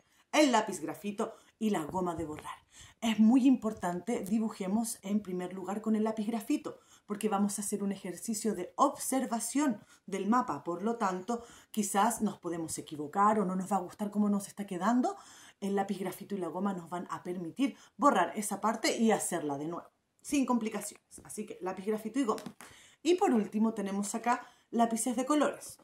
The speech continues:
Yo tengo para mostrarles como ejemplo estos lápices pasteles de hermosos tonos, pero ustedes pueden utilizar los que tengan en casa, como lápices de palo,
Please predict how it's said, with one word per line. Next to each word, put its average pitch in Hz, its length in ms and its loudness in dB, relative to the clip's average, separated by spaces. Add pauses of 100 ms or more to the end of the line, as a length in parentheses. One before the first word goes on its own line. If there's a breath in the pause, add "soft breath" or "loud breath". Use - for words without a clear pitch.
(260 loud breath)
Yo 247 180 -2
tengo 233 240 2
para 202 180 2
mostrarles 196 580 -2
como 175 260 -4
ejemplo 175 640 -4
estos 302 420 -4
lápices - 460 -2
pasteles 170 720 -6
de 214 280 0
hermosos 185 520 -2 (120)
tonos, 143 420 -10 (360 soft breath)
pero 247 180 4
ustedes 254 360 2
pueden 220 500 4
utilizar 240 580 0
los 285 200 4
que 254 100 -4
tengan 190 320 0
en 156 100 -2
casa, - 360 -4 (340 soft breath)
como 214 340 2
lápices 180 400 -4
de 269 120 0
palo, 262 640 8